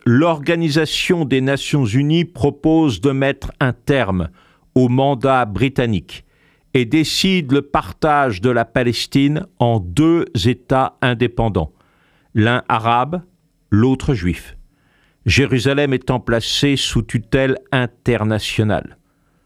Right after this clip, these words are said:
Le projet de partage est adopté le vingt-neuf novembre. Des manifestations de joie éclatent à Tel Aviv, à Haïfa et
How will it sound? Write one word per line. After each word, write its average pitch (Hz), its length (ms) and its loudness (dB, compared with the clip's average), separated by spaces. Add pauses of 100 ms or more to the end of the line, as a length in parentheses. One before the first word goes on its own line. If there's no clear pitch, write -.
(340)
Le 98 140 2
projet 143 540 -2
de 127 100 0
partage 131 840 -2 (100)
est 123 340 -2
adopté 139 680 0
le 113 160 2
vingt-neuf 135 840 -2
novembre. 98 500 -2 (600)
Des 117 240 2
manifestations 147 1300 0
de 104 180 2
joie 104 520 0 (400)
éclatent 131 580 -2 (100)
à 120 100 0
Tel 139 300 -2
Aviv, 104 460 0 (120)
à 120 260 0
Haïfa 127 540 0 (400)
et 135 300 2